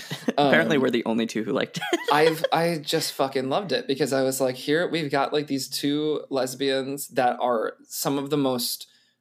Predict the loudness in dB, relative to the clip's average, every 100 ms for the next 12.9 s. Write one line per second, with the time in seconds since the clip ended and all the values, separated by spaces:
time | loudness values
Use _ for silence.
0 | _ -2 4 6 4 2 0 2 2 2
1 | 2 0 -2 -2 -2 -4 -4 -4 -8 -12
2 | _ -20 -20 _ _ _ _ -20 -20 _
3 | 2 4 6 4 2 0 2 2 2 0
4 | 0 0 0 -2 0 0 0 0 0 -2
5 | -2 -2 -2 -2 -2 -4 -4 -4 -4 -2
6 | 0 0 0 0 0 -2 -2 -2 -2 0
7 | 0 2 0 0 0 0 0 0 -2 -2
8 | -2 0 0 -2 -2 -4 -2 -2 0 -2
9 | -2 -4 -4 -4 -6 -6 -8 -12 -10 -4
10 | 0 0 0 0 0 -2 0 -4 -2 0
11 | 0 0 0 2 2 0 -10 -8 -2 0
12 | 2 0 -2 0 0 0 0 -2